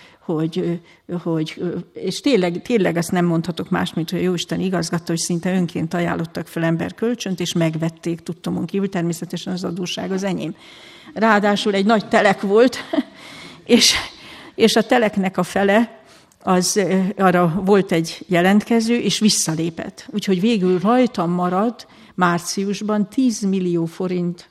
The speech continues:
adósság. És a, közben megállt teljesen az ingatlanpiac, és lehetetlen volt a nagykovácsi házunkat eladni. És én kezdtem magam rettenetesen rosszul érezni ősszel,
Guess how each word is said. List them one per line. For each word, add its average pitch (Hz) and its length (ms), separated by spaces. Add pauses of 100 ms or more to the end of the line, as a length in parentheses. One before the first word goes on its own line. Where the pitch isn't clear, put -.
adósság. 175 800 (1080)
És 196 460 (360)
a, 180 420
közben 196 440
megállt 185 440
teljesen 180 540
az 170 140
ingatlanpiac, 208 920
és 220 140
lehetetlen 175 560
volt 175 220
a 175 40
nagykovácsi 180 640
házunkat 190 600
eladni. 185 440 (540)
És 190 160
én 196 260
kezdtem 196 380
magam 175 220
rettenetesen 170 760
rosszul 170 360
érezni 175 460
ősszel, 180 640